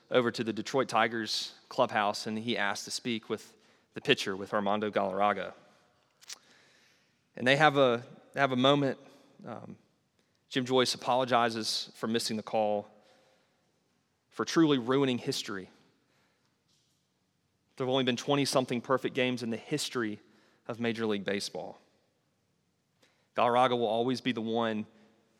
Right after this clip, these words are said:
who was this close, this close to getting that perfect game.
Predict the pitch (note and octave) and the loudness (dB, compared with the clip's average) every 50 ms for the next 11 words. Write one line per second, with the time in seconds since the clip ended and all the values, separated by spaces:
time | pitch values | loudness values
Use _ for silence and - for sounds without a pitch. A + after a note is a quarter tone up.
0 | _ _ _ _ _ - A#2+ A2 A2 G2+ G#2 A2 G#2+ - A2 - - - - - | _ _ _ _ _ -8 -4 -4 -4 -4 -6 -10 -12 -8 -6 -4 -4 -4 -4 -4
1 | - - A#2+ G#2+ G2+ - - - - - - - - - _ _ _ _ _ _ | -2 0 0 0 0 -2 -4 -6 -6 -6 -8 -10 -16 -20 _ _ _ _ _ _
2 | _ _ _ _ _ _ _ _ _ _ _ _ _ _ _ - - B2+ - - | _ _ _ _ _ _ _ _ _ _ _ _ _ _ _ -8 -4 -4 -4 -2
3 | - - C#3 A#2 G#2 - - - - - - - _ _ _ _ _ _ _ _ | 0 2 4 4 2 0 -4 -8 -10 -14 -20 -20 _ _ _ _ _ _ _ _
4 | _ _ - - G2+ A#2 G#2+ G#2+ G#2 G2 - - - G2 - - - - G2 G2 | _ _ -18 -8 -4 -4 -2 -2 -2 -4 -4 -4 -4 -4 -4 -6 -8 -10 -10 -10
5 | F#2 F2 | -10 -12